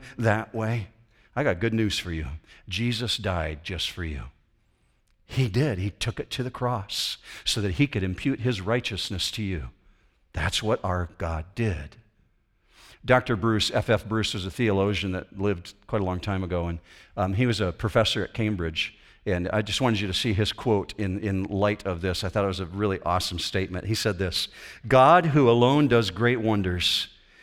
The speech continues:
created the universe from nothing, calls the dead to life, and justifies the ungodly, the greatest of all his wonders."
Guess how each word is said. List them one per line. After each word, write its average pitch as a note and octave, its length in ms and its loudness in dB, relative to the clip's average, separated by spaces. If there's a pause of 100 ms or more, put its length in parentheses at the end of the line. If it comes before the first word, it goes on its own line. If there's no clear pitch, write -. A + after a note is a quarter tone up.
(100)
created C#3+ 600 4
the C3+ 80 4
universe A2+ 520 4
from G2 280 0
nothing, F2 500 -2 (380)
calls C3+ 400 4
the G#2 100 2
dead B2 440 4
to - 120 0
life, G2 560 2 (300)
and F#2+ 240 0
justifies G#2+ 880 2
the G2+ 160 -2
ungodly, F2 760 -2 (220)
the A#2+ 100 0
greatest G2+ 800 2
of F2 160 -4
all F2+ 240 2
his F2 260 0
wonders." F2 680 -2